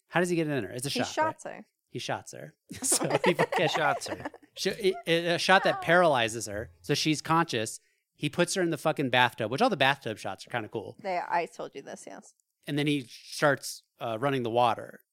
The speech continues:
Speaker 1: filling to fill it up to drown her slowly. Like, she can't move.
Speaker 3: Hmm.
Speaker 1: And then he gets spooked. Like, the ghost comes along. Like, the ghost is, like, a side character in this movie.
Speaker 2: <laughs>
Speaker 1: The ghost comes along, spooks him.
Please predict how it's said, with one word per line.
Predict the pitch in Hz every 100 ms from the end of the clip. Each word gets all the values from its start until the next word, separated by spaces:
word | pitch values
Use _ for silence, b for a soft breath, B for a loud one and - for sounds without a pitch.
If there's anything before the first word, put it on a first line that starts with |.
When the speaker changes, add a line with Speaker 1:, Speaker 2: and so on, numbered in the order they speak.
| _ _
Speaker 1:
filling | - 131 123 120
to | 107
fill | - 120
it | 110
up | 107 95 - _ _ _
to | - 113
drown | 139 135 123
her | 101 98
slowly. | - - 120 107 - - -
Like, | 123 107 - _
she | - 139
can't | 135 117 110
move. | 107 98 95 _ _
Speaker 3:
Hmm. | 113 123 101 92 _ _ -
Speaker 1:
And | 147 143
then | 139 127 131 _ _ _ _ _
he | - 175
gets | 156 139 -
spooked. | - 151 139 - -
Like, | 147 135
the | 147
ghost | 151 156 151
comes | - 117 113
along. | 110 101 101 117
Like, | 127
the | 156
ghost | 214 -
is, | 139
like, |
a | 117
side | - 123 120 107
character | 120 104 - -
in | 247
this | - 269
movie. | 539 294 - -
Speaker 2:
<laughs> | - -
Speaker 1:
The | 160
ghost | 175 -
comes | 170
along, | 156 147 143
spooks | - 202 220 196
him. | 147